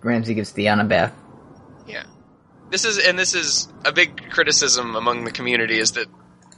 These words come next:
Speaker 2: Ramsay is more or less, like, the protagonist.
Speaker 1: Yeah.
Speaker 2: Uh,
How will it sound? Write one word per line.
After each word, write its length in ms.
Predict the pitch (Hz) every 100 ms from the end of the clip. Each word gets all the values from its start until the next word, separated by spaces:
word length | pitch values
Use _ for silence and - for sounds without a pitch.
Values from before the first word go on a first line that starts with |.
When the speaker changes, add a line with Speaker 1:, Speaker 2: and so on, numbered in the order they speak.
| -
Speaker 2:
Ramsay 380 | 131 151 156 156
is 120 | 156
more 240 | 139 139 135
or 80 | 131
less, 420 | 127 123 120 -
like, 200 | 110 -
the 60 | 127
protagonist. 960 | - - 127 139 156 160 - - - - - -
Speaker 1:
Yeah. 540 | 214 330 415 131
Speaker 2:
Uh, 0 | 120